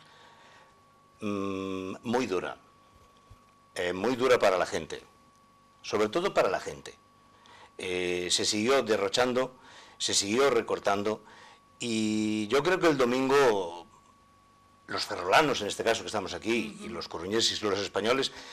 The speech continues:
Speaker 1: eh, deben pensar mucho lo que vamos a hacer. El, el votar es una decisión personal, pero es un acto de máxima responsabilidad. El próximo domingo nos estamos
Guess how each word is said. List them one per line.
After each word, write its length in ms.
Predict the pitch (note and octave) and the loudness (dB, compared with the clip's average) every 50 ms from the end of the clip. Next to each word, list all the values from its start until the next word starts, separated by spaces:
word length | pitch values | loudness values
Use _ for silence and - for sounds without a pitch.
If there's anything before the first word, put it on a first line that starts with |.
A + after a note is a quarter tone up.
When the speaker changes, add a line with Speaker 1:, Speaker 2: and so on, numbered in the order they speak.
| - - - - - _ - | -18 -18 -20 -20 -20 _ -8
Speaker 1:
eh, 240 | - C3 A#2 A#2 A#2 A#2+ | -2 2 2 2 2 0
deben 880 | A#2+ A#2 A#2+ D3+ D#3+ F3 F#3 F3 D3+ C3 B2 B2 A#2+ - - A2 G#2 | 0 4 6 6 8 8 6 4 2 0 -2 -4 -8 -10 -14 -14 -6
pensar 480 | - A#2 A2+ A2 A2 - C3+ C3+ B2 | 0 0 0 2 2 4 4 4 4
mucho 420 | A#2 A#2+ C3 A#2+ - - B2+ B2+ - B2 | 2 0 0 0 0 0 0 0 2 2
lo 120 | A#2+ A2+ | 2 2
que 100 | - G#2 | 4 2
vamos 240 | G#2 G2+ F2+ F2 F#2+ | 0 0 0 -2 -6
a 60 | F2 | -8
hacer. 280 | - F2+ F2 E2 F#2+ - - | -6 -6 -6 -6 -6 -4 -2
El, 220 | A2+ A2 A2 G#2 - - - - - - _ _ - | 0 0 0 -2 -6 -10 -18 -18 -20 -20 _ _ 0
el 240 | - A2 A2+ G#2+ G2 | 2 2 2 2 0
votar 560 | F#2+ G2+ G2+ G2+ - A#2+ C#3+ E3 - - - - - _ _ _ _ _ _ - - - _ _ _ _ _ _ _ _ _ _ _ - - - _ - | 2 2 2 4 4 4 4 4 2 -2 -14 -20 -20 _ _ _ _ _ _ -20 -20 -20 _ _ _ _ _ _ _ _ _ _ _ -20 -20 -6 _ 4
es 200 | B2 A2+ - - | 4 4 4 4
una 180 | B2 B2 A#2+ | 2 2 2
decisión 460 | A#2+ A#2+ A2 - - A2 - A#2 A2+ A2 | 2 0 0 -2 -2 0 0 0 0 0
personal, 520 | - - G2+ G2+ G#2+ A#2+ C3+ C#3 - - - - - - | -2 -2 -2 0 0 0 0 0 -2 -6 -12 -14 -6 -2
pero 200 | A#2 G#2+ A2+ A#2 | 0 4 4 4
es 140 | A2+ - | 4 2
un 140 | A#2+ A2+ A#2 | 0 0 2
acto 400 | A#2 A2 A2+ A2+ A2 G#2 A2 - - | 2 2 2 0 -2 -2 -2 -4 -6
de 180 | A2+ G#2 G#2+ G2+ | -2 0 0 2
máxima 440 | G#2+ C3 D3 - - C3+ C3 B2 G2+ | 2 2 2 2 0 0 0 0 0
responsabilidad. 760 | G2+ F#2 - - G2 E2 - F#2 D#2+ D#2 D2+ D2+ C#2+ C2+ - - - - - - - - - - - - - - - - _ _ _ _ - _ _ _ - | 0 -2 -2 -2 -4 -4 -2 -2 -4 -4 -4 -4 -6 -6 -6 -10 -20 -20 -20 -18 -18 -20 -20 -20 -20 -20 -20 -20 -20 -20 _ _ _ _ -20 _ _ _ -4
El 160 | A2+ G#2+ - | -4 -2 0
próximo 380 | - C3 D3+ D3 E3+ E3 D#3+ | 0 0 2 2 2 2 4
domingo 520 | C3+ A#2+ A#2 B2+ C3+ C#3 C#3 C#3 C#3 D3+ - - | 4 4 2 0 0 2 2 2 2 0 -2 -4
nos 420 | A2 G#2+ G#2 G#2+ A2+ G#2+ - - | -4 -2 0 0 -2 -2 -2 -4
estamos 560 | F#2+ - - - A2+ A#2+ C3 C3 - - - | -4 -4 -2 0 0 0 0 -2 -4 -6 -10